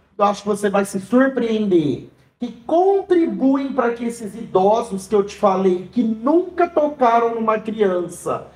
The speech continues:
venham a tocar? Estresse pós-aposentadoria.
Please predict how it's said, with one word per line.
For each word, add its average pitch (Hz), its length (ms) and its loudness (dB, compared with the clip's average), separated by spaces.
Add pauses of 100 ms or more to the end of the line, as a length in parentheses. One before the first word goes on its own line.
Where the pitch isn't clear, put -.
(160)
venham 220 380 2
a 190 100 2
tocar? 196 680 -2 (1000)
Estresse 233 720 -2
pós-aposentadoria. 196 1400 -2